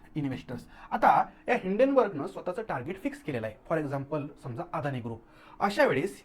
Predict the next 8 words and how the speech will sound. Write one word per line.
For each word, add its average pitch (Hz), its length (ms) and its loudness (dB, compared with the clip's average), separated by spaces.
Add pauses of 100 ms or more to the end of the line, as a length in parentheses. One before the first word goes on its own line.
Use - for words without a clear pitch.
हिंडेनबर्ग 262 580 4
रिसर्च 220 380 -2
काय 180 160 0
करते, 147 420 -6
तर 185 140 -4
अदानी 165 320 0
ग्रुपचे 175 380 -4
शेअर्स 190 480 0